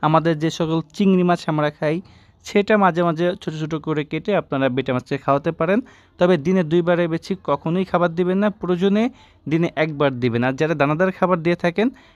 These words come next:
একটা মাছের জন্য, অ্যাডাল্ট বড় মাছের জন্য তিন থেকে চার দানা, সর্বোচ্চ সর্বনিম্ন দুই দানা পর্যন্ত খাবার আপনারা দিতে পারেন। অনেকের হয়তো আরেকটা প্রশ্ন থাকতে পারে যে ফাইটার মাছ যেখানে রাখবো সেখানে লাইট অথবা প্ল্যান্টসের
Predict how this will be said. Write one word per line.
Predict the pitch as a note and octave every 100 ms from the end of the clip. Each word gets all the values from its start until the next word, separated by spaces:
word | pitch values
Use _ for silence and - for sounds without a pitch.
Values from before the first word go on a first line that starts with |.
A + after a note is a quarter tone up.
| -
একটা | D3+ E3 -
মাছের | F#3+ E3+ - D#3
জন্য, | E3 E3+ G3 - - _
অ্যাডাল্ট | D#3 D3 E3 F#3+ D3
বড় | C3 D3
মাছের | F3+ F3 D#3+
জন্য | D3+ D#3 G3 - - _ _ _
তিন | G#3 A3 G#3+
থেকে | - G#3+ G#3+
চার | E3+ D#3+ E3
দানা, | F#3 F#3+ -
সর্বোচ্চ | E3 D#3+ F#3+ G#3+ - A3 A#3
সর্বনিম্ন | E3 D3+ D#3 D3+ D#3+
দুই | C#3+ D3+
দানা | D#3+ D#3+
পর্যন্ত | D3+ D3+ D#3 D3+ G#3 - - _ -
খাবার | C#3+ F#3 G#3
আপনারা | - C#3
দিতে | C3+ B2+ B2+
পারেন। | - E3+
অনেকের | G3 A3 G3+
হয়তো | G3+ G3+
আরেকটা | F3 D#3+ F3
প্রশ্ন | E3+ E3 F#3
থাকতে | E3+ D3+ E3+
পারে | D#3 E3 G3+
যে | D3+ D#3
ফাইটার | - C#3+ C#3 C#3+
মাছ | C#3+ C#3 C3
যেখানে | C3+ D3
রাখবো | C#3 C3 C#3+ G3+
সেখানে | - D#3 D3 C#3
লাইট | B2+ B2 F3 - -
অথবা | C3 C#3+ B2+
প্ল্যান্টসের | - C3+ C#3+ -